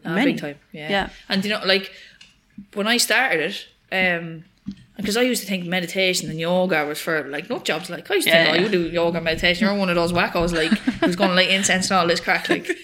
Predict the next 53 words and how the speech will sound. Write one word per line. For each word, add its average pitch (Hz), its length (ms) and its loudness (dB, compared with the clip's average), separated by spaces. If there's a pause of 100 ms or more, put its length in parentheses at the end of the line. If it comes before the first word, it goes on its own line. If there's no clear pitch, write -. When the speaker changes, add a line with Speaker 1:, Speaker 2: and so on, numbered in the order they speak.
Speaker 1:
this 427 160 4
was 311 120 -2
my 262 160 2
thinking 262 300 0
around 190 260 2
it. 165 120 -2
But 175 240 0 (540)
someone 208 220 -8
said 196 180 0
to 190 60 -8
me, 180 80 -4
they 175 80 -6
said, 175 180 -2
"Look, 170 240 -2 (480)
go 202 100 -2
onto 208 260 0
YouTube." 196 380 -2 (400)
Said, 156 200 -6
"Put 208 160 -2
earphones 202 420 0
in, 190 240 0 (440)
lie 170 120 0
in 202 100 2
your 220 100 2
bed, 175 360 2 (440)
and 160 240 -8 (520)
put - 180 -4
something 220 260 -2
over 208 160 0
your 190 160 4
eyes 165 300 2
to, - 260 -2 (100)
to 165 140 -8
try 170 220 -2
and 156 360 -4 (300)
not 175 240 -6
distract 175 440 0
you," 156 60 -2
because 151 540 -2 (640)
I'd 170 120 -4
have 165 140 -2
the 170 80 -4
<laughs> 160 60 -8
attention 226 240 -2
span 196 400 -2
of 151 60 -8
a 147 40 -12
goldfish 165 520 0
the - 100 -14
best 160 240 -4
of - 40 -18
times, 151 280 -10
like, 143 140 -8